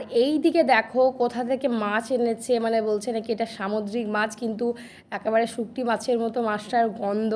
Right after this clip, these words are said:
জানি না এই মাছটা এখন কাটা বাছা রাঁধা সব কিছু আমাকেই করতে হবে।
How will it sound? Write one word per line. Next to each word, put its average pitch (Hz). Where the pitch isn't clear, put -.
জানি 202
না 220
এই 220
মাছটা 214
এখন 247
কাটা 220
বাছা 208
রাঁধা 208
সব 220
কিছু 262
আমাকেই 202
করতে 247
হবে। 247